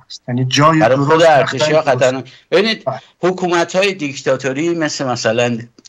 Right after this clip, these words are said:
Speaker 2: اه، ترکیه
Speaker 1: سوریه.
Speaker 2: که الان مثال بزنیم،
Speaker 1: سوریه.
Speaker 2: سوریه، ترکیه، میان کودتاهای کنترل شده خودشون طراحی می‌کنن برای اون قسمتی از ارتش یا اون نیروی نظامی که مخالف رأس اون حکومته.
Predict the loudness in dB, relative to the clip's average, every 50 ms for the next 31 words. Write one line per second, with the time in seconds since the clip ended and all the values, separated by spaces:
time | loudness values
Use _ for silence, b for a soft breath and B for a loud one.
0 | -18 -12 -8 -6 -4 -4 -4 -6 -10 -8 -4 -2 -2 -2 0 0 0 2 2 4
1 | 4 4 4 4 4 2 0 -2 -2 -2 0 2 2 4 4 4 2 2 2 0
2 | 0 0 -2 -4 B B B B B B B B _ _ -12 -4 0 2 2 4
3 | 4 4 6 4 4 4 0 -2 -2 -2 -2 -4 -4 -4 B B B B B _
4 | 0 2 2 2 2 0 -4 -8 -8 -4 0 0 2 2 2 2 2 0 0 0
5 | 2 2 2 2 2 2 0 0 0 0 0 0 2 2 2 2 0 -2 -2 -2
6 | 0 0 0 0 0 0 0 0 0 0 -2 -2 0 2 2 2 4 4 4 4
7 | 2 0 0 0 0 0 0 0 0 -2 -4 B B B B B _ 0 0 2
8 | 2 0 0 -2 -4 -4 -6 -6 -6 -4 -4 -4 -4 -4 -4 -4 -4 -4 -4 -4
9 | -4 -2 -2 -4 -4 -4 0 0 0 0 0 -2 -4 -4 -2 -2 -2 0 0 0
10 | -2 -4 -4 -4 -2 -2 0 2 2 2 2 2 2 2 2 2 2 2 0 0
11 | 0 0 0 0 -2 -2 -2 -2 -2 0 0 -2 -2 -2 0 2 2 4 2 2
12 | 0 0 -2 -2 0 2 2 2 2 0 0 -2 0 0 0 0 -2 -4 -6 -10
13 | -12 -12 -12 -12 -14 -16 -20